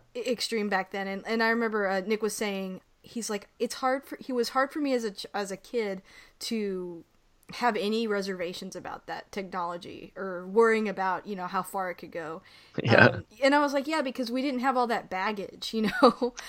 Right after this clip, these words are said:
Speaker 1: that people
Speaker 2: Right.
Speaker 1: had about fear of, I guess, the unknown." When you're young, it's like you're learning everything, so you're not really, like,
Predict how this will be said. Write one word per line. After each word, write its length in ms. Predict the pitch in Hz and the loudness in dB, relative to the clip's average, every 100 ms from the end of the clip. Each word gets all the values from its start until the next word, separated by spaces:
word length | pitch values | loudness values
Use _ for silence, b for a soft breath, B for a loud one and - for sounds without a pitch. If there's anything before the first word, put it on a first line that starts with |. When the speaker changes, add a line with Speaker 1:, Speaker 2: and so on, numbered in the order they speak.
| B - | B 4
Speaker 1:
that 200 | 214 - | 8 12
people 340 | 107 123 - | 12 12 10
Speaker 2:
Right. 0 | |
Speaker 1:
had 320 | - 214 240 | 6 4 6
about 380 | 233 196 185 202 | 4 2 -2 -4
fear 540 | - - 240 226 208 196 | -8 -2 2 4 4 0
of, 320 | 180 170 170 | -2 -4 -6
I 120 | 190 | -2
guess, 200 | 196 190 | 0 -2
the 140 | 220 | -2
unknown." 380 | 185 180 190 180 | -4 -4 -4 -4
When 120 | 180 | -6
you're 120 | 180 180 | -6 -2
young, 340 | 202 302 247 | 0 2 0
it's 140 | 190 | -2
like 180 | 180 175 - | -6 -8 -8
you're 180 | 196 202 | 0 0
learning 440 | 208 214 208 180 - | 4 2 2 -2 -4
everything, 540 | 202 214 208 202 180 | -4 -2 -2 -4 -10
so 120 | - | -10
you're 140 | 180 180 | -8 -4
not 240 | 196 - | -2 -2
really, 260 | 190 185 180 | -4 -6 -6
like, 340 | 170 156 - | -6 -8 -10